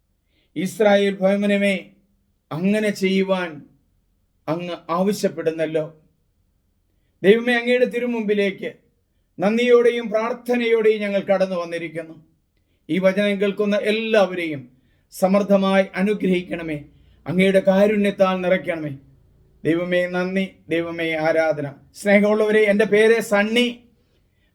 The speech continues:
പുൽപ്പറമ്പിൽ. നിങ്ങളെല്ലാവരും ഇത് സബ്സ്ക്രൈബ്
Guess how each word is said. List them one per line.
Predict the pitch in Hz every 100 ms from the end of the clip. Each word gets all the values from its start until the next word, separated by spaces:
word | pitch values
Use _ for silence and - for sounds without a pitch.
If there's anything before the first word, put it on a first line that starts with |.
| -
പുൽപ്പറമ്പിൽ. | 208 - 226 226 220 226 208 _ _ _ _ 170
നിങ്ങളെല്ലാവരും | 214 214 226 240 254 208 190 175 151 _ 185
ഇത് | 185 180 -
സബ്സ്ക്രൈബ് | 202 - - 214 208 202